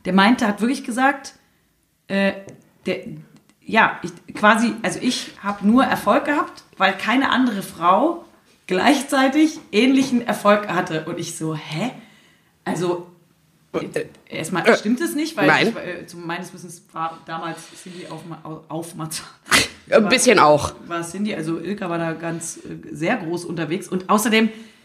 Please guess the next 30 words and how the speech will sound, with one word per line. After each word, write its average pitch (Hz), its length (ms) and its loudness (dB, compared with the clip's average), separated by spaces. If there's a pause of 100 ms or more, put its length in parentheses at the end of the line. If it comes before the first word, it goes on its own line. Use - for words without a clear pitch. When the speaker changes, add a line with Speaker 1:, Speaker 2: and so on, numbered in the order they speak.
(180)
Speaker 1:
wie 240 160 6
unverschämt, 220 840 0
oder? 240 260 2
Und - 100 0
ich 214 60 6
Speaker 2:
Das 196 60 6
Speaker 1:
habe 262 100 4
Speaker 2:
ist 262 120 8
Speaker 1:
natürlich 254 160 0
auch 226 100 0
in 220 120 2
dem 233 160 2
Moment, 240 600 4
ähm, 214 340 -4
gar 208 180 4
nicht 220 140 -2
richtig 214 500 -6
reagiert, 190 540 2 (360)
wie 185 280 -2 (240)
man 175 600 0
das 165 360 -4
vielleicht 165 280 -2
vermuten 202 340 0
würde, 247 180 6
dass 185 160 4
man 180 100 -4
immer 170 120 -2
denkt, 160 220 -2
"Ah 160 80 4
ja, 160 120 4